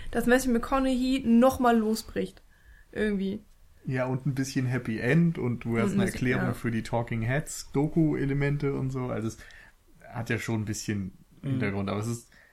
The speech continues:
Speaker 2: es sind alles irgendwie so, so Ausreden, sag ich mal, und keine wirklich klugen Überlegungen vielleicht.
Speaker 3: Aber nun gut, jetzt, also, äh,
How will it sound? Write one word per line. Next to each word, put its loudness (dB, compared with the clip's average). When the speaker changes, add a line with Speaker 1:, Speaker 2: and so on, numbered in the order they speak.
Speaker 2:
es -2
sind -2
alles 0
irgendwie 0
so, 0
so -4
Ausreden, 0
sag -4
ich -10
mal, -2
und -4
keine -2
wirklich -8
klugen -2
Überlegungen -4
vielleicht. -4
Speaker 3:
Aber 6
nun 4
gut, 4
jetzt, 0
also, 4
äh, 0